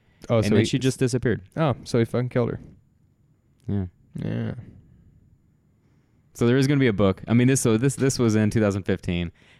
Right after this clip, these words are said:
Speaker 2: It, it's
Speaker 1: Oh,
Speaker 2: been
Speaker 1: dude, I wanna watch this fucking movie so hard.
Speaker 2: Dude, it's fucking crazy. And
Speaker 1: Dude,
Speaker 2: I
Speaker 1: that's
Speaker 2: can't
Speaker 1: so
Speaker 2: even
Speaker 1: good.
Speaker 2: imagine, like, I'd like to, like, the digging that, that I did f-, for a little bit, trying to just get to the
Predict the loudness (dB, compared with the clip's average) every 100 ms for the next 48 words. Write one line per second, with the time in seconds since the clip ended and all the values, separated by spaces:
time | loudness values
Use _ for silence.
0 | _ 0 2 2 0 2 4 4 6 4
1 | 2 0 0 2 2 2 0 2 4 4
2 | 2 0 -4 -2 -2 -2 -2 -2 -2 0
3 | -2 -4 0 0 0 -2 -2 -4 -4 -2
4 | -2 -4 -12 _ _ -2 -2 -2 -4 -2
5 | -4 0 2 2 4 4 4 4 4 4
6 | 6 6 6 4 4 4 2 2 2 0
7 | 2 0 0 -4 -8 -2 -2 0 0 0
8 | 2 2 2 0 0 -2 -4 -16 -6 -2
9 | 0 2 0 0 -8 -12 -2 0 2 0
10 | 0 2 0 -2 -2 0 2 0 -2 -2
11 | 0 0 -2 -4 0 0